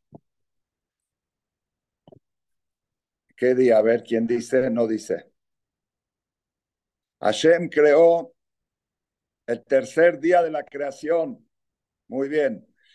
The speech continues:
El tercer día de la creación del mundo, que es el día martes, el día domingo Hashem creó la luz y la oscuridad. El día lunes separó las aguas superiores de las aguas inferiores.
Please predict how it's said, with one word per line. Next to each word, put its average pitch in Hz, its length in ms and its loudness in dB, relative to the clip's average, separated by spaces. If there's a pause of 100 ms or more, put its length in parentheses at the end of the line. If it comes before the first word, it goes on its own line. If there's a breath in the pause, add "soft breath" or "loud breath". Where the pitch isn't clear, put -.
(120)
El 117 160 -8
tercer 160 540 0
día 175 300 2
de 165 100 0
la 147 160 -4
creación 151 1000 -2 (1600)
del 131 320 -6
mundo, 170 680 0 (160)
que 139 120 -4
es 143 160 -8
el 147 100 -10
día 165 220 2
martes, 165 760 -6
el 135 120 -8
día 170 160 4
domingo 170 400 0
Hashem 160 320 -2
creó 160 300 0
la 160 140 0
luz 160 520 -8 (500)
y 135 80 -8
la 139 120 2
oscuridad. 147 640 0
El 123 120 -8
día 165 180 2
lunes 165 360 -4
separó 151 420 -2
las 147 300 -4
aguas 160 360 -2
superiores 156 540 -2
de 147 60 -2
las 143 220 -2
aguas 151 340 -2
inferiores. 143 680 -6